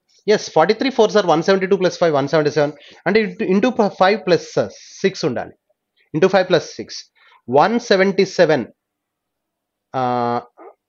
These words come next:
ఎయిట్ ఎయిటీ ఫైవ్, ఎయిట్ నైంటీ వన్ ఆ? Yes, ఎయిట్ నైంటీ వన్ is the answer. So వన్ సెవెంటీ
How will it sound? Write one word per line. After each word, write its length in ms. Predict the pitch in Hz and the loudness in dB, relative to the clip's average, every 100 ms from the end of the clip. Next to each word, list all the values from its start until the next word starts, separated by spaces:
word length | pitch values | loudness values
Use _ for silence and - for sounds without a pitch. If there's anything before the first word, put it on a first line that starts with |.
| - | -2
ఎయిట్ 160 | 156 196 | 0 2
ఎయిటీ 180 | 190 202 - | 2 2 0
ఫైవ్, 160 | 226 226 _ - 170 | -2 -2 _ -2 -2
ఎయిట్ 160 | 170 151 | 0 -2
నైంటీ 180 | 131 127 | 0 -2
వన్ 100 | 185 | -2
ఆ? 20 | 220 - 143 | -6 -8 -8
Yes, 120 | - - 143 | -8 -6 -4
ఎయిట్ 140 | 160 151 | -2 -4
నైంటీ 160 | 143 | -2
వన్ 100 | 123 107 | -4 -6
is 60 | 92 | -10
the 80 | 87 | -16
answer. 200 | - _ _ _ _ _ _ _ _ _ _ _ - | -18 _ _ _ _ _ _ _ _ _ _ _ -2
So 100 | 151 139 | 2 4
వన్ 140 | 165 196 | 2 2
సెవెంటీ 360 | 185 175 175 | 2 4 2